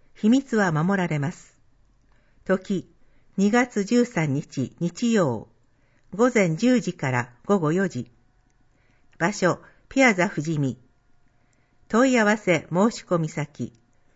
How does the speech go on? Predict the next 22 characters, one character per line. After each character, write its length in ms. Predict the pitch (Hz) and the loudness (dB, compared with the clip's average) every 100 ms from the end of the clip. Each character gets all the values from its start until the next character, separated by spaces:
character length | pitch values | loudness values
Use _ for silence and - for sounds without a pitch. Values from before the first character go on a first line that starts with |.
| _ _ _ _ | _ _ _ _
埼 280 | - 220 262 | -2 0 0
玉 320 | 233 220 214 | 2 2 2
県 360 | - 131 117 147 | 0 -4 -4 -4
行 200 | 165 262 | 0 2
政 300 | - 214 214 | 2 0 0
書 160 | - 214 | 0 -6
士 140 | - | -4
会、 320 | 139 123 98 - _ _ _ - | -4 -4 -4 -16 _ _ _ -10
東 600 | 185 247 269 214 185 180 | 0 0 0 -6 -2 0
入 160 | 190 | 0
間 160 | 170 170 | 0 -4
支 180 | - 147 | -8 -8
部。 200 | 120 - _ _ _ _ _ _ _ - | -8 -8 _ _ _ _ _ _ _ -2
担 200 | 202 208 | 0 0
当、 400 | 156 147 135 - | -4 -2 -4 -4
加 160 | 220 220 | -4 -2
藤。 400 | 139 113 107 - _ _ _ _ _ _ _ _ _ _ | -2 -4 -8 -16 _ _ _ _ _ _ _ _ _ _
電 300 | 147 196 175 | 0 2 2
話、 240 | 143 135 - _ _ _ _ - | 2 0 -2 _ _ _ _ -4
零 260 | 196 269 262 | 2 4 4
四 220 | 262 202 | 2 0
九、 500 | - 185 151 123 120 | -4 -4 -2 -2 -6